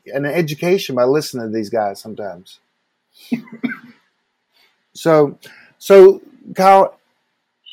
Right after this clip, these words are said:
you, I'm convinced I wanna learn. I'm gonna go and follow some people on, um,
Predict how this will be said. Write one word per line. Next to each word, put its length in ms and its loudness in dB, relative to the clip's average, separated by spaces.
you, 340 -2
I'm 180 4
convinced 680 2
I 80 6
wanna 300 4
learn. 580 2
I'm 140 -2
gonna 140 -4
go 360 6
and 180 -2
follow 300 6
some 180 -10
people 480 0
on, 280 -2
um, 420 -2